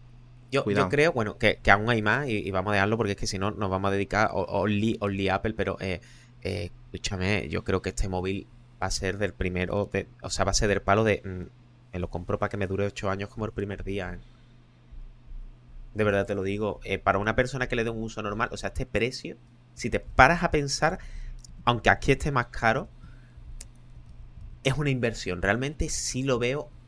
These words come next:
Speaker 1: una cosa que dices tú, Guillo, mm, vale, esto está tremendo,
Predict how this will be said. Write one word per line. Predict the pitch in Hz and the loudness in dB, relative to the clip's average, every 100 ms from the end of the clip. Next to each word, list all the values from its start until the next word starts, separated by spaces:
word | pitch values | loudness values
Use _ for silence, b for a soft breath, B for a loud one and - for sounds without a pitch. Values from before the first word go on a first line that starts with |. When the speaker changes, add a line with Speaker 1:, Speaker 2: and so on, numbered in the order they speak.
| - | -8
Speaker 1:
una | 131 123 113 | -6 -6 -4
cosa | 117 135 | -4 -2
que | |
dices | 127 110 | -6 -8
tú, | - | -10
Guillo, | 90 107 87 - - | -6 -6 -6 -10 -12
mm, | 104 92 90 90 | -10 -6 -6 -4
vale, | 90 - - - - b b b b - | -2 -2 -6 -12 -20 b b b b -16
esto | - 90 | -10 0
está | 107 113 | 4 4
tremendo, | 127 107 104 104 87 | 4 4 4 0 -4